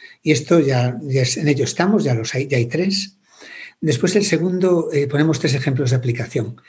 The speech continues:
El más importante es de enfermedades raras. Es que toda enfermedad rara no diagnosticada del país, con criterios de equidad,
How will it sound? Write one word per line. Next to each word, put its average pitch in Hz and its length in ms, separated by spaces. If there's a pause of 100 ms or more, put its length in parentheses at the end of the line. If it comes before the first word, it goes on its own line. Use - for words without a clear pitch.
(160)
El 147 120
más 151 140
importante 156 400
es 139 60
de 139 60
enfermedades 123 520
raras. - 560 (520)
Es 143 180
que 147 180
toda 190 380
enfermedad 143 480
rara 120 500
no 156 120
diagnosticada 123 1040 (380)
del 165 240
país, 113 440
con 143 180
criterios 160 480
de 151 80
equidad, 113 380